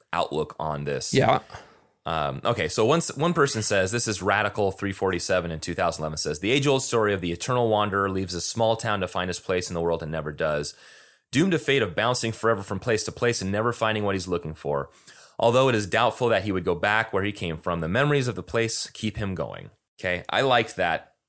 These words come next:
Speaker 2: Yeah.
Speaker 1: analysis
Speaker 2: Yeah.
Speaker 1: from Radical three forty-seven. Uh, thank-, and then there's a response. I, I,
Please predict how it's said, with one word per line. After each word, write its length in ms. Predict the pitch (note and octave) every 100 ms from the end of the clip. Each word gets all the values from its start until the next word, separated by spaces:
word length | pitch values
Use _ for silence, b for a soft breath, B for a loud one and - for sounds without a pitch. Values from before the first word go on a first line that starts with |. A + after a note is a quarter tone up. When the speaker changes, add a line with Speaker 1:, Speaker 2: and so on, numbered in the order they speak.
| -
Speaker 2:
Yeah. 260 | G#3 B2 D3
Speaker 1:
analysis 420 | G#3 - - -
Speaker 2:
Yeah. 160 | F3 A#2+
Speaker 1:
from 360 | F2 D#2+ D2+ -
Radical 400 | G#2 C3 C3 B2
three 140 | G#2 G#2
forty-seven. 540 | F#2 E2 C#2 B1 B1+ b b b b b b _ _ _ -
Uh, 580 | A#2 A2+ G2+ F#2+ F#2 F2+ - _ _ _
thank-, 200 | C#3+ D#3+ -
and 120 | A#2+
then 140 | B2+
there's 220 | B2+ A#2+ G#2+
a 60 |
response. 560 | G2+ - A#2+ G#2 G2 D#2+
I, 100 |
I, 40 | F#2